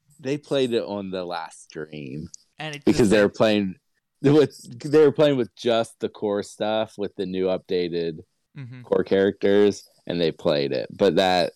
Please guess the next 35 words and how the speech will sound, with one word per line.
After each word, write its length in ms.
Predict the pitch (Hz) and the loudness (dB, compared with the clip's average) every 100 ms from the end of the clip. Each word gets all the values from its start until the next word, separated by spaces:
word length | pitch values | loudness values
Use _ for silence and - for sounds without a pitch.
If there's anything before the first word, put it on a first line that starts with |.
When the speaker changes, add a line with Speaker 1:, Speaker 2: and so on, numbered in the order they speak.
| - - | -10 -12
Speaker 1:
I 120 | 85 | -10
mean, 400 | 82 76 76 - - _ _ _ _ _ _ _ _ _ _ _ _ _ | -10 -10 -14 -18 -20 _ _ _ _ _ _ _ _ _ _ _ _ _
that's 200 | - 190 | 0 2
A 140 | 90 92 | 2 2
M 140 | 80 | -2
G 180 | 76 62 | -6 -10
playing 380 | - 50 50 50 | -12 -16 -16 -16
it. 160 | - - _ | -18 -20 _
I 80 | 98 | 0
don't 220 | 90 78 | 0 -2
know 160 | 76 76 | -4 -4
that 80 | |
Speaker 2:
Yeah. 80 | - | -6
Speaker 1:
that 120 | 58 | -8
counts. 840 | - 50 57 - - - - - - | -10 -12 -12 -8 -8 -6 -6 -10 -14
<laughs> 100 | _ | _
Speaker 2:
Yeah. 220 | 175 160 - _ _ _ _ _ _ - | -10 -10 -12 _ _ _ _ _ _ -2
But, 120 | 214 | -2
like, 160 | 208 220 | 0 -2
I've 240 | 226 240 208 | 0 0 -2
never 240 | 214 185 | -4 -4
seen 220 | 160 175 135 | -4 -4 -4
it 120 | - | -6
played. 360 | 151 104 123 - _ _ _ _ _ _ _ - | -10 -10 -12 -16 _ _ _ _ _ _ _ 2
Speaker 1:
Right. 680 | - - - - - - - _ _ _ - | 2 2 -2 -4 -12 -18 -18 _ _ _ -20
Speaker 2:
Mm-hmm. 220 | 139 135 131 _ _ _ _ _ - - - | -20 -20 -20 _ _ _ _ _ -20 -20 -16
And 200 | 160 156 | -14 -14
then 220 | 165 160 - | -12 -14 -12
I 60 | 196 | -14
would 140 | 214 | -10
not 160 | 254 240 | -8 -10
be 100 | 247 | -12
surprised 340 | - 202 196 196 | -12 -12 -12 -18
if 80 | |
they 400 | 190 165 165 156 | -16 -14 -14 -18